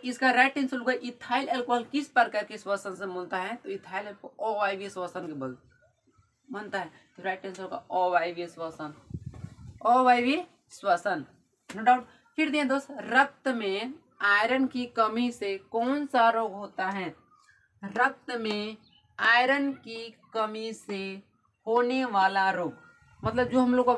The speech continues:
blood है, ब्लड मतलब खून, रक्त जिसको बोल सकते हैं, तो रक्त में iron, आयरन मतलब लोहा, iron मतलब लोहा की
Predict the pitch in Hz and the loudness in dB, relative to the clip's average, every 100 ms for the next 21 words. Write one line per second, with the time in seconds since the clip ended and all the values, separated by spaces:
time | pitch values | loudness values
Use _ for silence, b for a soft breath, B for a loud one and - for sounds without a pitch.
0 | 165 214 254 254 185 180 220 240 _ _ | 2 6 6 6 0 -8 -8 -10 _ _
1 | _ _ - - _ 180 185 226 240 233 | _ _ -20 -20 _ -4 4 4 4 -4
2 | 214 - 220 233 269 _ - 185 220 - | -6 -8 -8 -6 -8 _ -10 0 0 0
3 | 175 165 165 - 190 190 190 - - 175 | -12 -10 -12 -8 -4 -4 -4 -10 -12 -18
4 | b b b - 233 262 269 285 277 - | b b b -6 0 0 2 0 0 0
5 | 220 226 240 185 165 - 208 247 262 269 | 4 4 4 0 -6 -4 -2 0 0 0
6 | 254 220 202 190 196 143 - _ _ - | 0 0 -2 2 2 0 -6 _ _ -8
7 | 190 226 254 254 208 196 196 202 - b | -4 -4 -2 -2 -2 -2 -2 -2 -4 b
8 | b b 233 | b b -14